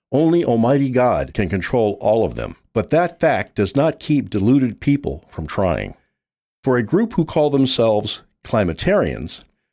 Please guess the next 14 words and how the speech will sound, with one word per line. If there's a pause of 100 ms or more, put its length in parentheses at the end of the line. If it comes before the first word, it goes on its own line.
(100)
the
important
factor
is
one's
diet. (440)
Mister
Horvat
describes
their
delusions
in
his
essay,